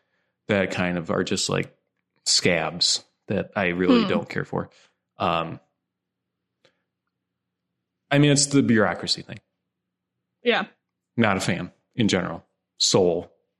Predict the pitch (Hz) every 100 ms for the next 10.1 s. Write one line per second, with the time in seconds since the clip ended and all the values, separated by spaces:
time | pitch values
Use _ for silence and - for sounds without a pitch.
0 | _ _ _ _ _ _ - 107 90 87
1 | 92 - 87 87 _ _ - - - -
2 | 120 113 110 110 107 - _ _ _ _
3 | _ - - - - _ _ _ - -
4 | 196 180 143 208 247 285 277 262 180 160
5 | 147 160 147 135 - - _ _ _ _
6 | _ _ _ _ _ _ _ _ _ _
7 | _ _ _ _ _ _ _ _ - -
8 | - - 202 208 160 117 147 180 - -
9 | 208 196 190 190 180 123 123 135 139 147
10 | 151